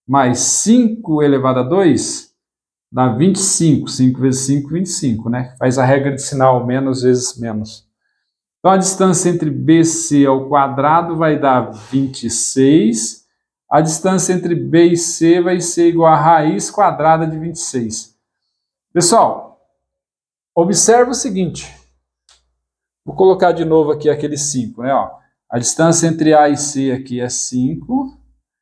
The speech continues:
Aqui é raiz de cinco. E essa distância aqui é raiz de vinte e seis. Observe que os, o triângulo ele tem os três lados diferentes. Então, ele vai ser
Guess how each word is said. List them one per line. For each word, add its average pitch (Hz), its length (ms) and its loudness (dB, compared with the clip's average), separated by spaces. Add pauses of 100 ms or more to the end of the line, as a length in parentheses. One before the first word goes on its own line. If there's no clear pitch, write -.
(320)
Aqui 123 320 0
é 135 40 6
raiz 131 640 2
de 113 140 -8
cinco. 214 640 -4 (300)
E 135 100 2
essa 185 240 2
distância 160 480 -6
aqui 180 160 -8
é 180 60 0
raiz 156 580 0
de 196 340 -4 (840)
vinte 151 240 -2
e - 40 -2
seis. - 640 0 (480)
Observe 220 600 2
que 254 80 -2
os, - 380 -6
o 190 180 0
triângulo 180 560 2
ele 170 160 0
tem 190 220 -4
os - 340 -10
três 277 440 0
lados 160 360 2
diferentes. 117 640 -8 (440)
Então, 143 240 0
ele 214 100 4
vai 190 220 4
ser - 640 0